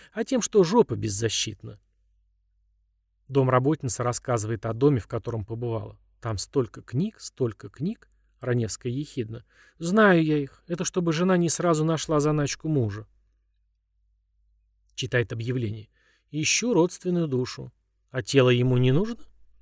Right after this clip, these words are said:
Зачем нужны правила, если возможны исключения? Русский народ очень душевный, всегда посочувствует. Вчера у гастронома мужчина уронил на асфальт бутылку водки.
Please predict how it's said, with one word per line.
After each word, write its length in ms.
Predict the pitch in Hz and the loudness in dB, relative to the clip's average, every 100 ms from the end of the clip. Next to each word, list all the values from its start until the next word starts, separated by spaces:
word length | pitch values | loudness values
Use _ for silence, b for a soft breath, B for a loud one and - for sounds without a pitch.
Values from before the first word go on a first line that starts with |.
| - _ _ - - - - - - - _ _ _ _ _ | -20 _ _ -20 -18 -16 -18 -18 -20 -20 _ _ _ _ _
Зачем 380 | 135 147 - 262 | -4 0 2 2
нужны 280 | 247 190 202 | 2 2 0
правила, 420 | - 175 220 160 | 0 0 2 2
если 320 | 123 120 - | 0 -2 -4
возможны 540 | 120 123 113 147 127 123 | -2 -2 0 0 0 -2
исключения? 680 | 110 127 147 - 101 101 _ _ _ _ _ _ _ _ _ _ _ _ _ _ _ _ _ | -4 -6 -6 -6 -8 -14 _ _ _ _ _ _ _ _ _ _ _ _ _ _ _ _ _
Русский 360 | 143 147 - 135 | 0 0 2 4
народ 340 | 139 143 - | 6 4 4
очень 280 | 143 - 135 | 0 0 0
душевный, 500 | 135 - 190 131 120 | -2 0 0 2 0
всегда 360 | - 131 131 | -2 -2 0
посочувствует. 840 | 117 - - 143 - 143 - 120 - b b b | -2 -4 -4 -4 -4 -8 -10 -16 -20 b b b
Вчера 300 | - 226 226 | -2 4 4
у 40 | |
гастронома 560 | 202 180 - 175 196 196 | 4 2 2 2 4 2
мужчина 440 | 151 147 - 160 | 2 2 0 0
уронил 320 | 147 143 147 139 | 2 4 4 2
на 140 | 135 | 2
асфальт 360 | 131 - 151 131 | 0 0 0 0
бутылку 460 | 139 - 123 - | -2 -2 -2 -2
водки. 420 | 170 175 - 120 | 0 0 -2 -20